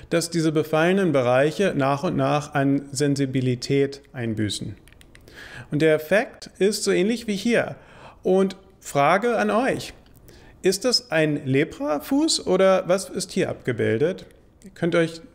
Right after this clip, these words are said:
mal überlegen, welche Krankheit das möglicherweise ist. Ähm, ich verrate es euch. Das ist Diabetes.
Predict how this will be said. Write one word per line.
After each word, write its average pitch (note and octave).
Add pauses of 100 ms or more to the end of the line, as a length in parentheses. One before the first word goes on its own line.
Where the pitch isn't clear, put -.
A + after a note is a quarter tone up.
(100)
mal D#3
überlegen, D#3
welche D3
Krankheit D3
das D3+
möglicherweise A2+
ist. C#3 (720)
Ähm, D3
ich D3
verrate D#3+
es A#2+
euch. B2+ (420)
Das E3+
ist A3
Diabetes. F3+